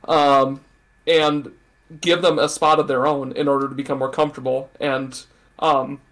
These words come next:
a-, at the very least, it would allow us to keep an eye on them as well. So even if we don't fully trust them yet, we, we can,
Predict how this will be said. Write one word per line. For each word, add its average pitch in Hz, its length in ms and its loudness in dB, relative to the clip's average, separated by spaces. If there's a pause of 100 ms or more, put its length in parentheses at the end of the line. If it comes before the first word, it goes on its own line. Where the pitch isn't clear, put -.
(440)
a-, - 180 2
at 165 180 2
the 170 60 0
very 190 180 4
least, 143 360 4
it 165 60 -2
would 147 80 -2
allow 139 240 2
us - 120 -8
to 165 60 -16
keep 156 180 -12
an - 60 -14
eye 131 200 -4
on 120 160 -16
them - 140 -18
as - 140 -16
well. 101 280 -18 (500)
So 139 340 2
even 185 220 2
if 190 140 0
we 156 60 2
don't 143 200 4
fully 135 220 -2
trust 208 340 -2
them 127 180 -8
yet, 123 380 -16 (300)
we, 151 140 -4
we 156 220 -4
can, 135 380 -6